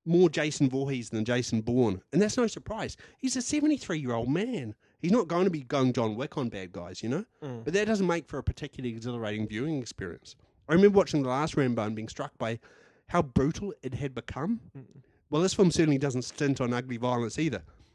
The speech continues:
Speaker 1: The Rambo films have become horror films. And really, what else can they do?
Speaker 2: Yeah.
Speaker 1: You know, the lead can't do action anymore. He's just not physically capable of it.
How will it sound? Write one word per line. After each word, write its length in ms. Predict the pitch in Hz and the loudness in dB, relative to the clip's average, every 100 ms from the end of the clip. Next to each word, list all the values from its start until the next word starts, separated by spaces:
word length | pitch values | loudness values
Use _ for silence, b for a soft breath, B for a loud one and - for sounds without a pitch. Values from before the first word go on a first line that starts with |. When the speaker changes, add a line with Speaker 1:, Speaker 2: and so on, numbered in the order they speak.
| b _ - | b _ -4
Speaker 1:
The 80 | |
Rambo 260 | 151 208 240 | 2 4 4
films 240 | 190 160 | 4 4
have 80 | 139 | 2
become 240 | 127 147 131 | -4 -2 -2
horror 300 | - 202 208 | 2 2 2
films. 420 | 120 95 - - b b b | -2 -6 -10 -20 b b b
And 100 | 156 | 0
really, 240 | 196 233 | 2 0
what 260 | 151 135 190 | -2 2 4
else 200 | 196 190 | 4 -2
can 180 | - 165 | -10 -8
they 120 | 151 | -8
do? 400 | 131 165 123 - - - | -4 -4 -4 -8 -14 -8
Speaker 2:
Yeah. 240 | 151 135 113 _ b b | -4 -4 -4 _ b b
Speaker 1:
You 100 | 131 | 2
know, 140 | 143 180 B B | 2 -2 B B
the 80 | 156 | 2
lead 300 | 160 208 202 | 6 6 4
can't 300 | - 185 175 | 0 0 0
do 140 | 143 143 | -2 -4
action 300 | 143 - 139 | -4 0 2
anymore. 340 | 123 113 87 | 4 2 0
He's 160 | 92 113 | -4 -10
just 180 | 131 - | -6 -4
not 180 | 131 | -4
physically 400 | - 127 113 107 | -6 -8 -8 -14
capable 520 | - 147 165 147 113 92 | -10 -8 -4 -4 -4 -6
of 120 | |
it. 100 | 92 | -8